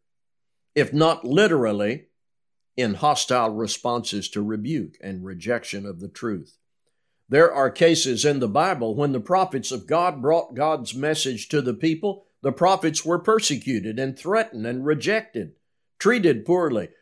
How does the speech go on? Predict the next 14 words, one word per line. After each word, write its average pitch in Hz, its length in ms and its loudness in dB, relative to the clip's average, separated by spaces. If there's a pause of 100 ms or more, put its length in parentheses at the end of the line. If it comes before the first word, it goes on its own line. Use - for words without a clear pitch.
When 175 220 4
John 196 360 4
the 175 80 0
Baptist 160 520 -2
spoke 165 300 2
the 139 100 -4
truth 165 380 -2
to 123 140 -2
Herod 143 440 0 (240)
about 165 340 4
his 170 240 2
adultery, 170 680 2 (180)
John's 160 500 4
head 170 420 4